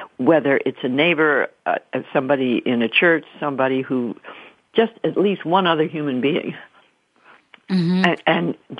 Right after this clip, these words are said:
Speaker 1: start sharing what you feel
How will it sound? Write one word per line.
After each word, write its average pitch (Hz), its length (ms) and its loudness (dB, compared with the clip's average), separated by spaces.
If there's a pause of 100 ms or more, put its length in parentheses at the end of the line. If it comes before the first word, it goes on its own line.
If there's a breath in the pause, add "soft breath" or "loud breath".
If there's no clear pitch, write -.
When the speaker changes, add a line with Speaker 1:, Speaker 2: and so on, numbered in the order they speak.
Speaker 1:
start 196 440 2
sharing 156 420 0 (920)
what 156 280 2
you 151 160 2 (180)
feel 175 460 2